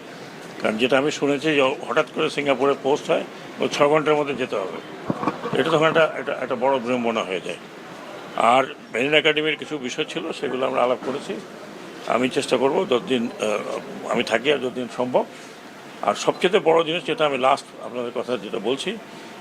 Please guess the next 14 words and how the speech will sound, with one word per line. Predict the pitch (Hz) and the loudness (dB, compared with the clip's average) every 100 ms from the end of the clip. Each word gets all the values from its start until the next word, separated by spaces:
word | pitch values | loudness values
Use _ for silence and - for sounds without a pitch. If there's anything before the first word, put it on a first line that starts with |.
| - - 127 | -16 -8 0
জাতির | 107 - 120 | 0 2 -4
উদ্দেশ্যে | 113 123 123 131 | -2 0 2 2
কিনা | 139 147 | 2 2
জানি | 123 117 | 2 -2
না, | 160 - - - - | -2 -4 -8 -16 -4
কারণ | 98 110 110 - - - - - | -4 -2 -6 -12 -14 -14 -14 -8
আজকাল | - - 120 | -6 -2 2
কথা | 135 120 135 | 4 4 4
বললে | 135 131 127 | 4 4 4
অনেকেই | 127 131 123 127 | 2 0 0 0
অনেক | 123 127 | 0 -2
রকম | 113 127 | -2 0
কথা | 113 117 | 2 2
বলে, | 120 123 226 | 4 4 2